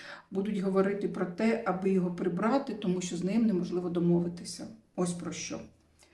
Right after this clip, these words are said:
Ну, про якісь ресурси ще, звісно, порозмовляють, трійка пентаклів, тобто якась є співпраця, ми будемо просуватися,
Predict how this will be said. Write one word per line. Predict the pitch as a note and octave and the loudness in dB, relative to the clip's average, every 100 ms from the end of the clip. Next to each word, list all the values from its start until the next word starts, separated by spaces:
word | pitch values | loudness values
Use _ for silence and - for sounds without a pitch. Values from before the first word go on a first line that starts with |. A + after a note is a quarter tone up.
| - _ _ _ _ _ - | -20 _ _ _ _ _ 6
Ну, | D4+ | 6
про | B3+ | 8
якісь | A#3+ A3 - | 4 4 0
ресурси | A3+ A3 E4 D#4+ C4 | 0 4 4 6 4
ще, | - | 2
звісно, | A#3 A#3 - A3 | 0 0 0 0
порозмовляють, | G#3+ G3+ G#3 G3+ G3 G3 F#3+ | 0 -2 -2 0 4 6 6
трійка | - F#3+ F#3+ | 2 -2 -2
пентаклів, | F#3 F3+ F3 F3+ F3+ E3+ | 0 0 0 0 0 0
тобто | F3 - F3 | -2 -4 0
якась | F#3 F3 F#3 - | 2 2 0 0
є | F3+ F3 | 0 -2
співпраця, | - F3+ E3 G#3+ C4 C4+ G3 | -2 -4 0 4 4 4 2
ми | F3 | 4
будемо | E3+ F3 F3 E3+ | 4 2 4 4
просуватися, | E3+ E3+ - E3 C4 C#4 C4+ A3+ - A3 | 2 -4 -6 -2 2 4 2 -4 -2 -4